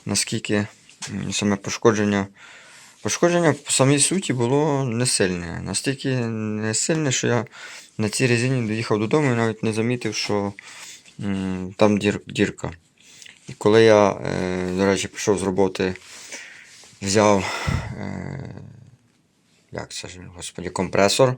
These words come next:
е, накачав колесо.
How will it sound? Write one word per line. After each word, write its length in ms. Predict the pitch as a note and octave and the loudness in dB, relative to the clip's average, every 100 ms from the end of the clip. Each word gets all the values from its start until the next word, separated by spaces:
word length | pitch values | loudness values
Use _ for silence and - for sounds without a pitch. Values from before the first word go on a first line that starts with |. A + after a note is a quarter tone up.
| _ _ - - - - - - - _ _ - | _ _ -20 -20 -20 -20 -20 -20 -20 _ _ -12
е, 420 | F2 F#2+ F#2 F#2 F#2 | -8 -6 -6 -8 -10
накачав 760 | F#2+ F#2 G2 F#2+ G2+ A#2 G#2+ | -8 -4 -2 0 4 6 6
колесо. 580 | - G#2 A2 - D3 D3+ | 6 6 6 2 -2 -4